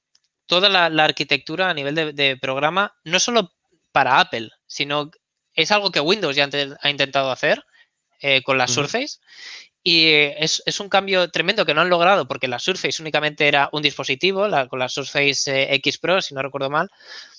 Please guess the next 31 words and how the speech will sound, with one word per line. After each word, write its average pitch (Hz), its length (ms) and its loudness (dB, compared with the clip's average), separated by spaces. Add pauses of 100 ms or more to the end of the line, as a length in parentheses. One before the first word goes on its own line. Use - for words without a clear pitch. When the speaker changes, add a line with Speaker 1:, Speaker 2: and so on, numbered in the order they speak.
(280)
Speaker 1:
Eh, 139 720 4 (160)
y 165 160 2
eso 170 160 0
no 196 120 0
supone, 175 520 0 (260)
eh, 135 220 -2
para 127 440 2
un, 135 600 -12 (280)
para 127 560 -6
un 135 240 -4
Adobe 156 480 4
de 131 100 2
turno 175 400 -2
que 127 300 -2
genere, 139 520 2 (640)
eh, 120 380 -6
programas 139 580 0
como 127 640 -2
Premiere 165 640 4
o 131 140 0
que 127 300 -6
tenga 131 300 -4
progr-, 135 540 -4
programas 139 600 0
que 139 260 2
utilice 131 420 -4
todo 135 200 -4
el 131 80 -4
mundo, 147 380 -4 (280)
como 123 140 -12
Photoshop, 165 600 0